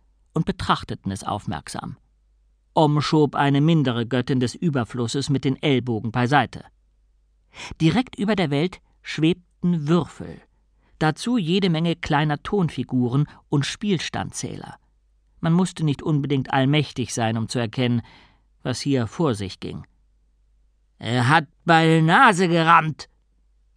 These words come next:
Om drehte sich um. „Ich vergesse nie ein Gesicht, Freundchen. Nimm deins einfach aus der Schussbahn, kapiert?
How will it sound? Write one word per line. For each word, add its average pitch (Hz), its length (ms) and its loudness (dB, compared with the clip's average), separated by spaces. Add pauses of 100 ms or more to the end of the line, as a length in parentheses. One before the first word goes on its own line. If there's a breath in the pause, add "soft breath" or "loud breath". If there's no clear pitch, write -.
Om 123 240 4
drehte 117 320 -4
sich 123 240 -4
um. 123 220 -2 (920 loud breath)
„Ich 214 340 4
vergesse 185 600 4
nie 180 240 6
ein 160 260 2
Gesicht, 139 460 0
Freundchen. 117 640 -4 (320 soft breath)
Nimm 190 300 6
deins 180 320 4
einfach 165 480 2
aus 156 180 2
der 151 160 2
Schussbahn, 113 680 0
kapiert? 196 520 2